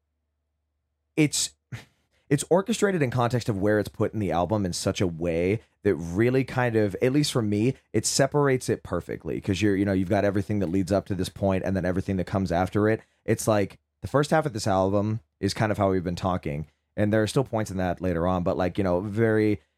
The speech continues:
very happy, very free pop punky, metalcore-y, perfect blend. And it continues that, but I feel like it continues it on a sadder note or, like, a more melancholy, retrospective, um, aspect on it after this point, which it's so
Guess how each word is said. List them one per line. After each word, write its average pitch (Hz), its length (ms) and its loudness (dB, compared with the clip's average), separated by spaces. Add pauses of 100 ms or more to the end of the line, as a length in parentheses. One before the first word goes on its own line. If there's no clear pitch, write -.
very 104 240 2
happy, 101 440 0
very 87 300 0
free 127 340 0
pop 110 280 0
punky, 104 440 0
metalcore-y, 98 500 0
perfect 113 380 -2
blend. 107 380 -2 (400)
And 113 200 2
it 101 60 -2
continues 139 460 2
that, 98 280 0
but 139 300 2
I 101 60 -10
feel 170 180 2
like 170 120 -2
it 110 100 -4
continues 123 400 0
it 104 80 0
on 98 100 -2
a 80 40 -2
sadder 113 380 0
note 87 440 -4 (340)
or, 104 60 2
like, 113 140 2
a 113 40 2
more 110 340 2
melancholy, 104 760 0
retrospective, 95 1120 -2 (100)
um, 85 540 -2 (880)
aspect 113 340 0
on 92 120 0
it - 140 -4
after 123 280 0
this 101 140 -2
point, 123 300 -2
which 107 180 -2
it's 107 180 0
so 180 560 2